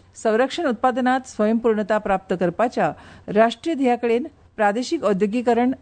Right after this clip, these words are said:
धोरणां आनी मुळाव्या सुविधांचो विकास संरेखीत करप आसा. ह्या कार्यक्रमा वेळार सिंह नवीन संरक्षण एक्झिम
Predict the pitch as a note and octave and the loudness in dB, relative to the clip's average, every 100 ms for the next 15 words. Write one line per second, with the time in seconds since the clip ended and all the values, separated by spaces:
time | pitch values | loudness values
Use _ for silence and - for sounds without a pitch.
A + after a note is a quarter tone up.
0 | F#3 F#3+ A3 B3 D#3 - - - G3 G3+ | -2 0 2 0 -2 -10 -14 -4 0 2
1 | G3 G#3 B3 D4 C4+ A#3 A#3 A#3 G#3+ F#3+ | 2 2 2 0 -2 -2 0 0 -2 0
2 | F#3+ B3 - - G3+ F#3+ G#3 G#3+ G3 E3+ | 0 0 -4 0 2 2 0 0 0 0
3 | E3 - D#3 - - - - - - G3 | -2 -2 -2 -4 -14 -20 -20 -20 -12 -6
4 | G3+ G3+ G3+ B3+ B3+ B3+ C#4 E4+ - A#3 | 0 2 2 0 -2 0 0 -2 -4 0
5 | B3+ C#4 D4 A3 B3 A#3+ G#3+ F#3 G#3 A#3+ | 2 2 0 0 2 2 0 0 0 -2
6 | A#3+ F#3+ F#3 G#3+ | 0 -2 -2 2